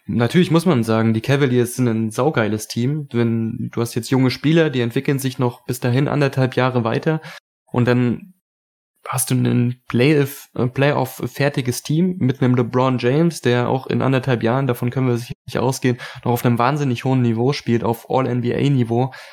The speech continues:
wahrscheinlich sogar, äh, wäre das sogar ein ernstzunehmender Konkurrent. Ich gehe fest davon aus, dass er dann, äh,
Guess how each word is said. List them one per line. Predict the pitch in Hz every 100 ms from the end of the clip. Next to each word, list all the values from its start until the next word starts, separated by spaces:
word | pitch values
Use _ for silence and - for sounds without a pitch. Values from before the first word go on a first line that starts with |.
| - _
wahrscheinlich | 131 117 120 120 120
sogar, | 120 117 127 139 - _ _ -
äh, | 117 110 98
wäre | 98 120 120 123 127
das | 139 -
sogar | 131 135 139
ein | 113
ernstzunehmender | 139 - 135 135 131
Konkurrent. | - 131 123 117 151 175 - - _ _ _
Ich | - - - _ _ _ -
gehe | 127
fest | 135 143 131
davon | 123 113
aus, | 139 143
dass | 113 110
er |
dann, | 107 113 113
äh, | - 117